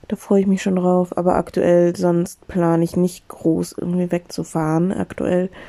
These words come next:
ich kann mir gut vorstellen, dass ich mit dem Auto mal irgendwo hinfahre und einfach mal so ein bisschen die Natur genieße. In die Eifel. Ich will unbedingt mal in die Eifel. Da gibt's so viele tolle Sachen.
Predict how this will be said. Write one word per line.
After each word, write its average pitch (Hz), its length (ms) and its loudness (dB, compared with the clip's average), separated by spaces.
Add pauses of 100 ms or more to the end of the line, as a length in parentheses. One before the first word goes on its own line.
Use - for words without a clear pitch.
(1000)
ich - 460 -10 (600)
kann 202 160 -2
mir 220 80 4
gut 202 120 4
vorstellen, 208 360 2
dass 185 160 0
ich 185 60 0
mit 180 100 2
dem 175 80 0
Auto 202 280 2
mal 180 140 2
irgendwo 180 280 2
hinfahre 180 500 2
und 175 160 0
einfach 185 280 -2
mal 175 300 2
so 175 100 0
ein 170 100 2
bisschen 175 480 -2 (580)
die 214 80 2
Natur 285 560 6
genieße. 240 800 4 (960)
In 214 140 2
die 247 160 4
Eifel. 254 400 2
Ich 196 80 -4
will - 180 0
unbedingt 240 500 4
mal 233 120 0
in 220 100 0
die 214 160 0
Eifel. 202 840 2 (460)
Da - 60 -8
gibt's - 220 -18
so 294 160 0
viele 285 300 0
tolle 285 280 2
Sachen. 277 320 2